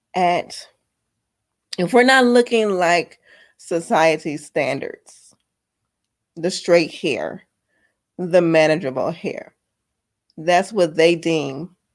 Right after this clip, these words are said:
as beautiful. But to go back and to take that back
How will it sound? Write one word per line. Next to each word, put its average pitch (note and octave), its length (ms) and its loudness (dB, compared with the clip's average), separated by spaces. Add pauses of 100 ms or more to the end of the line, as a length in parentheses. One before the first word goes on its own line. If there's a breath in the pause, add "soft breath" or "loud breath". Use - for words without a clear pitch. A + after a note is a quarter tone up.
(640)
as D3 240 0
beautiful. D3 760 -6 (1900)
But E3 360 2
to E3 100 0
go F#3 300 4
back E3+ 680 0 (920)
and G3+ 140 -2
to - 80 -4
take - 360 -4
that D#3 340 2
back F3+ 580 -4